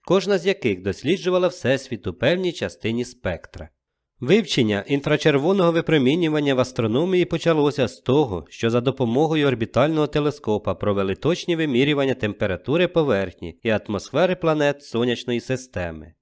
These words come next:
Так, в атмосферах Марса, Венери, Юпітера було виявлено вуглекислий газ. Інфрачервоні спостереження планет-гігантів дали змогу дізнатися про структуру їхніх атмосфер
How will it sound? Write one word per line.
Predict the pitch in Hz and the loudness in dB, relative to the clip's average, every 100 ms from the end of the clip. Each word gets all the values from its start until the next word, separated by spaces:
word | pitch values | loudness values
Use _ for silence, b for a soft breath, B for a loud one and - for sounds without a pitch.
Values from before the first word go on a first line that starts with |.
| _ | _
Так, | - 190 - | -2 -2 -2
в | |
атмосферах | 117 117 110 147 160 131 98 | -2 -2 -2 0 2 0 0
Марса, | 107 117 113 107 | 0 0 -2 -6
Венери, | 104 117 101 120 113 | -2 0 0 0 0
Юпітера | 98 117 127 107 110 113 104 101 _ | -2 -4 -4 -4 -4 -2 -2 -4 _
було | - 110 113 107 | -6 -2 0 2
виявлено | 135 185 170 170 160 | 2 0 0 -2 -2
вуглекислий | 104 92 90 110 117 143 143 | -4 -4 -4 -6 -6 -4 -4
газ. | 101 85 80 - _ | -4 -6 -6 -12 _
Інфрачервоні | 135 131 156 156 165 185 185 | -8 -2 -2 0 0 2 -2
спостереження | - 175 - 170 165 170 160 | -2 -4 2 2 2 0 -2
планет-гігантів | 160 165 165 143 147 170 196 180 | 0 0 0 -2 0 0 0 -2
дали | 135 117 113 | 0 2 2
змогу | 95 120 175 170 | 0 -2 -2 -2
дізнатися | 160 117 104 139 143 139 | -4 -2 -2 0 -2 -4
про | - 113 | -4 -6
структуру | - 110 - 143 185 175 | -4 -8 -4 -2 0 0
їхніх | 117 131 160 151 | -2 -4 -4 -4
атмосфер | 147 170 170 - 117 87 | -4 -4 -6 -6 -4 -4